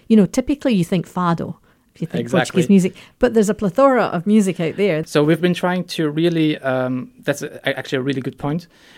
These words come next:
Speaker 2: We've been to, uh, trying to really break that, uh, myth about Portuguese music, music being all about fado. There are lots of different,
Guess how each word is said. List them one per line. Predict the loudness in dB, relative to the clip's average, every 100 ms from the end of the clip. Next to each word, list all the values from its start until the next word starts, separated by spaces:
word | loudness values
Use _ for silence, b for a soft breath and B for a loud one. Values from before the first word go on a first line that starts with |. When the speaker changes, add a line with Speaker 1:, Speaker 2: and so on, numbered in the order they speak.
| b b
Speaker 2:
We've | -4
been | -2 -4 -6
to, | -6 -4 -4 -6 -10
uh, | -8 -6
trying | -4 -6
to | -4 -4 -6 -8 -6
really | -4 -4 -8 -12 -16
break | 0 0 0 -2
that, | -2 -2 -4 -12 -8
uh, | -6 -4 -4 -6
myth | -6 -4 -4 -8 -20 _
about | -6 -2 -2 -4 -10 _ _
Portuguese | -4 -4 -6 -6
music, | -6 -6 -10 -6
music | -6 -6 -8
being | -8 -6
all | -4
about | -2 -2 -4
fado. | -6 -6 -6 -10 b b b b
There | -4 -2
are | -2 -4
lots | -4 -4 -4
of | -8 -8
different, | -6 -4 -6 -8